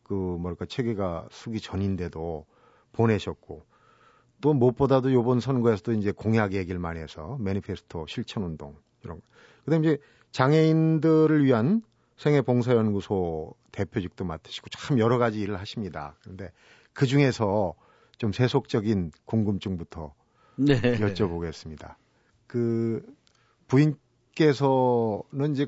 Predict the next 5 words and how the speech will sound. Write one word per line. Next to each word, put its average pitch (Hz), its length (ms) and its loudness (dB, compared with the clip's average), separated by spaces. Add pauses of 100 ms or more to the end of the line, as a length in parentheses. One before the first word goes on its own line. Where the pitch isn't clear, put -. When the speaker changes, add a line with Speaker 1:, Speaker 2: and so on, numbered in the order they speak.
(120)
Speaker 1:
강 123 200 0
변호사님이 123 720 0
서울지검 120 920 -2 (420)
근무하실 120 520 2
때 98 280 -6